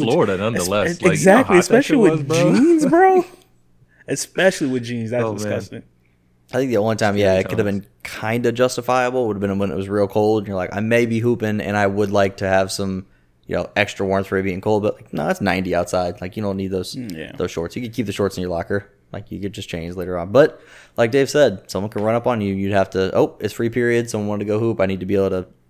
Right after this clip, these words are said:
Speaker 3: beeline
Speaker 2: I'm
Speaker 3: to the
Speaker 2: saying,
Speaker 3: gym
Speaker 2: bro.
Speaker 1: Yeah,
Speaker 3: and
Speaker 1: facts.
Speaker 3: get right
Speaker 2: Or,
Speaker 3: into
Speaker 2: like,
Speaker 3: it."
Speaker 2: at Episcopal, they had, like, this little, like, cement plaza area. Like, a, a three-on-three football game could bust
Speaker 3: The
Speaker 2: out right
Speaker 3: plaza,
Speaker 2: there at any
Speaker 3: the
Speaker 2: time.
Speaker 3: plaza.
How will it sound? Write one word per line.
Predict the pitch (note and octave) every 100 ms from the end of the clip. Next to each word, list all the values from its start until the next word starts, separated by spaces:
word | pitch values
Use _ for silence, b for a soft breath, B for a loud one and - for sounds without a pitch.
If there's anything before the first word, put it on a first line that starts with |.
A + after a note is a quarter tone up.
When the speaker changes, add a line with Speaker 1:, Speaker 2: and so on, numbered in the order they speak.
| - G#2+ A2+
Speaker 3:
beeline | A2+ A2+ A#2 A#2
Speaker 2:
I'm | A#2+
Speaker 3:
to | B2+
the |
Speaker 2:
saying, | A#2
Speaker 3:
gym | A#2 A#2
Speaker 2:
bro. | F#2+ A2 -
Speaker 1:
Yeah, | G#2+ A#2 A2 G#2
Speaker 3:
and | F#2+
Speaker 1:
facts. |
Speaker 3:
get | F#2 F2+
right | G2+
Speaker 2:
Or, | G2+
Speaker 3:
into | G#2
Speaker 2:
like, | G2 D2+
Speaker 3:
it." | C#2 G2
Speaker 2:
at |
Episcopal, | G#2 C3 D3 C3+ D3 A#2+
they | A#2+
had, | A2+
like, | G#2
this | G2 G2+
little, | G#2 G#2 G2 F#2+ - -
like, | F#2 -
cement | - A2+ A2 G#2
plaza | - G#2+ A#2 A#2+
area. | A#2+ C3+ C#3 C#3+
Like, | G2 F#2 E2+
a, | F2+ - -
a | F#2+ F#2
three-on-three | - D3+ A#2+ D3 D3+
football | G2+ F#2+ F2+
game | F#2+ F#2
could | F#2
bust | G#2+
Speaker 3:
The | A#2+
Speaker 2:
out | G2+
right | F#2+
Speaker 3:
plaza, | F2+
Speaker 2:
there | G2
at | G2+
any | G2
Speaker 3:
the | G#2
Speaker 2:
time. |
Speaker 3:
plaza. | G2 F2 F2+